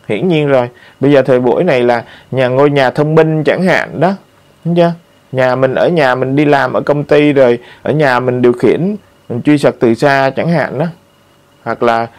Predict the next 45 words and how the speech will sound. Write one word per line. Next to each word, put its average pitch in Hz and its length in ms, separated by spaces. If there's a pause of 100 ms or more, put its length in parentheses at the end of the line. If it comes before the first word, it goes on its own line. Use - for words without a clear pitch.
(240)
thậm 107 260
chí 131 220
là 143 220
cái, 143 360
cái, 160 420 (460)
cái 160 120
remote 139 420
mà 131 200
mở 120 360
cái 175 100
cánh 170 280
cửa 120 320
đó, 202 100 (560)
cánh 160 120
cửa 117 300
đó 185 100
các 175 100
bạn, 123 160 (340)
cũng 127 140
khá 127 280
là 185 80
nguy 135 200
hiểm. 131 260 (320)
Nếu 131 100
mật 170 240
mã 120 260
của 143 120
mình 139 220
mà 123 140 (300)
cái, 143 160
cái, 170 240 (380)
mấy 160 180
cái, 170 380 (1300)
cái, 160 380
cái 160 80
tín 165 240
hiệu 127 260
của 131 100
mình 131 300
mà 123 160 (320)
mình 123 120
không 151 200
mã 113 140
hóa 147 380
đó, 202 120